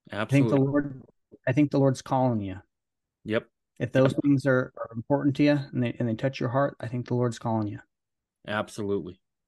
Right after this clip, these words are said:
Speaker 1: Just don't make an idol out of it. That's, that leads to, that's the only way you screw that up. And
Speaker 2: Right.
Speaker 1: even if you do, though, you can still repent.
Speaker 2: Yeah.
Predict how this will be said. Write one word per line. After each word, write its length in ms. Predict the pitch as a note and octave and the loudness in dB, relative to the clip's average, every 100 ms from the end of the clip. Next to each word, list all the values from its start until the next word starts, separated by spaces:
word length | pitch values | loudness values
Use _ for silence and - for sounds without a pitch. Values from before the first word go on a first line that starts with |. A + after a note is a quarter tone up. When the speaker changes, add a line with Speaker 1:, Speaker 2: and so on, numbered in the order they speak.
| - | -12
Speaker 1:
Just 200 | B2+ - _ _ | -12 -12 _ _
don't 220 | A#2+ C3 C3 | 2 4 6
make 200 | B2+ A#2+ | 4 2
an 80 | |
idol 260 | A#2+ A#2 G#2 | 0 0 -2
out 160 | F#2+ F#2 | -6 -10
of 120 | F#2 | -10
it. 120 | F#2 _ _ - | -12 _ _ -4
That's, 260 | A#2 - - | -4 -4 0
that 240 | C3+ C3+ | 2 2
leads 240 | B2 G#2+ - | 0 -4 -4
to, 240 | A2+ G2+ G2 _ _ _ | -6 -6 -8 _ _ _
that's 340 | C#3+ C3+ D3 C#3+ | -2 2 2 2
the 120 | C#3+ | 4
only 400 | C3 C3+ B2 A2+ - _ _ - - - _ - | 6 6 4 2 -6 _ _ -18 -16 -16 _ -8
way 220 | B2+ B2+ | -2 0
you 100 | A2+ | 0
screw 320 | G#2 - A#2+ | -4 -6 -4
that 180 | G#2 F#2+ | -4 -6
up. 240 | F2+ - - _ _ _ _ | -8 -10 -14 _ _ _ _
And 140 | C#3 C#3 | 4 6
Speaker 2:
Right. 60 | E3+ | 8
Speaker 1:
even 120 | G3 | 6
if 120 | - | 2
you 60 | - - | -2 -2
do, 140 | F#4 | 2
though, 300 | E3 A#2 G#2 _ - - - - - | 4 4 2 _ -20 -20 -20 -8 -2
you 100 | C#3 | 2
can 100 | D3 | 2
still 320 | - E3 D#3+ | 2 2 4
repent. 520 | D3 C#3 D#3+ A#2 - _ _ _ _ - | 4 2 0 -2 -6 _ _ _ _ -6
Speaker 2:
Yeah. 220 | B2 D#3 | -4 -4